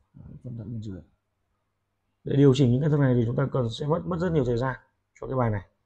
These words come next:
Đấy, trung bình cứ nên ít nhất là khoảng tầm ba mươi phút nữa. Thì ở đây là mình đang ví dụ cho các bạn. Khi các bạn lên được cái quy trình này rồi thì chúng ta cần làm như thế nào?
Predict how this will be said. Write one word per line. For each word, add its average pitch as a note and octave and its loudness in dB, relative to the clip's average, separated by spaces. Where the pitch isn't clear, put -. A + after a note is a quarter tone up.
Đấy, D3+ -12
trung B2+ 0
bình A2+ 2
cứ B2 -2
nên C#3 4
ít E3 0
nhất F#3 0
là C#3+ 0
khoảng A2 -2
tầm A2+ -4
ba B2+ -2
mươi B2 -4
phút D3+ -6
nữa. D#3 -8
Thì A2+ 0
ở A2+ 4
đây B2 4
là A#2+ 2
mình A#2 2
đang A#2+ 2
ví A#2 6
dụ E3+ 4
cho C3 0
các B2 0
bạn. - -6
Khi B2 -6
các B2+ 4
bạn C3+ 4
lên C3 6
được A2+ 4
cái A#2+ 0
quy C3 2
trình B2 4
này A2 4
rồi A2 2
thì A2 -2
chúng - -16
ta B2+ -2
cần A2+ 0
làm A2 -4
như B2+ -4
thế B2 -2
nào? B2+ -2